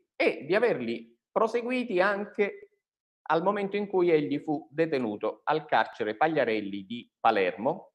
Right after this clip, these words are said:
e riferì all'autorità giudiziaria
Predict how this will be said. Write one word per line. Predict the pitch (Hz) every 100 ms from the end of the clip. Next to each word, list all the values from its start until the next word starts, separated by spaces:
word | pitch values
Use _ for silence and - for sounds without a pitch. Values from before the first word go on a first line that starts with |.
| -
e | 247 220
riferì | 165 202 202 202 113
all'autorità | - 107 123 139 180 147 - -
giudiziaria | 165 233 226 226 143 113 107 123